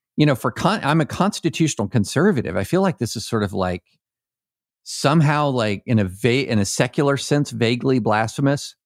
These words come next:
what we're doing, but <laughs> the, the, uh,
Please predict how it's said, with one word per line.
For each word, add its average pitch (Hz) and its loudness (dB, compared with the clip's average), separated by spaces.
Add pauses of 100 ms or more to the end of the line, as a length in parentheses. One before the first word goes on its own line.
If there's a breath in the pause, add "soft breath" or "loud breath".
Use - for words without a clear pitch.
(360)
what 120 0
we're 123 0
doing, 139 2
but 123 -2 (240 loud breath)
<laughs> - -4
the, 202 2 (760 loud breath)
the, 151 4
uh, 120 2